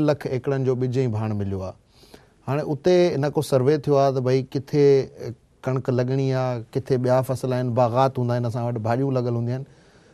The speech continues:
پر ڪڻڪ جي حوالي سان ماڻهن کي ايئن مسگائيڊ ڪيو پيو وڃي، سائين، اسان وٽ ٻج ٿورو آيو آهي، ان ڪري توهان کي ٻوري جي جڳهه تي، اهو ٻن ڪٽن جي جڳهه تي هڪڙو ڪٽو ڏينداسين، ٻج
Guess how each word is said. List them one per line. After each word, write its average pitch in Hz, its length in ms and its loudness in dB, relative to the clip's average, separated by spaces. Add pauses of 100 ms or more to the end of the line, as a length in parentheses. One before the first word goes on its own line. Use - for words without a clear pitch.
(140)
پر 147 160 -2
ڪڻڪ 175 280 2
جي 180 60 8
حوالي 147 180 8
سان 139 120 2
ماڻهن 175 320 2
کي 170 100 4
ايئن 170 380 2
مسگائيڊ 175 540 8
ڪيو 175 140 6
پيو 156 120 2
وڃي، 151 200 2
سائين، 170 180 -2
اسان 160 180 -4
وٽ 147 200 0
ٻج 143 180 2 (100)
ٿورو 156 240 4
آيو 147 160 2
آهي، 143 120 2
ان 143 140 0
ڪري 135 260 -2
توهان 131 240 -2
کي 135 120 -2 (840)
ٻوري 147 220 6
جي 139 180 0
جڳهه 135 280 4
تي، 127 160 2
اهو 113 440 -2 (100)
ٻن 143 220 2
ڪٽن 139 240 0
جي 135 100 0
جڳهه 131 240 2
تي 120 100 0
هڪڙو 127 240 -2
ڪٽو 127 280 -2
ڏينداسين، 123 420 -2 (640)
ٻج 127 180 2